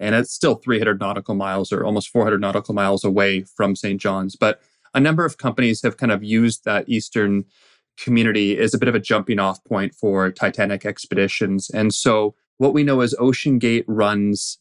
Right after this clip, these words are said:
every few months, ships out of Newfoundland towards the Titanic wreck site, in which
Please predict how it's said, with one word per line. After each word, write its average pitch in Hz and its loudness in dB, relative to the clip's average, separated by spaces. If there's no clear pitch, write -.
every 156 2
few 135 2
months, 104 -2
ships - -2
out 110 2
of 107 -4
Newfoundland 98 0
towards 113 0
the 107 -4
Titanic 101 -2
wreck 101 -2
site, 143 0
in 107 -4
which - -2